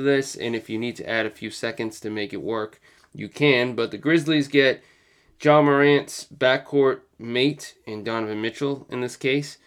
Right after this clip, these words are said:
Um, the Utah Jazz get some cap relief, plus they get Brandon Clark,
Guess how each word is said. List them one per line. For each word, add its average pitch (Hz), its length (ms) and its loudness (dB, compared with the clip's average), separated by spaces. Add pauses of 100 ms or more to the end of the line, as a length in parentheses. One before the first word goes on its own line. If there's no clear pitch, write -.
(400)
Um, 113 580 -4
the 117 80 -4
Utah 117 800 -2
Jazz 127 380 2
get 120 180 -2
some 110 240 -6
cap 123 380 -2
relief, 131 420 -2
plus 120 260 -4
they 117 120 -6
get 110 220 -4
Brandon 104 320 -4
Clark, 139 420 -2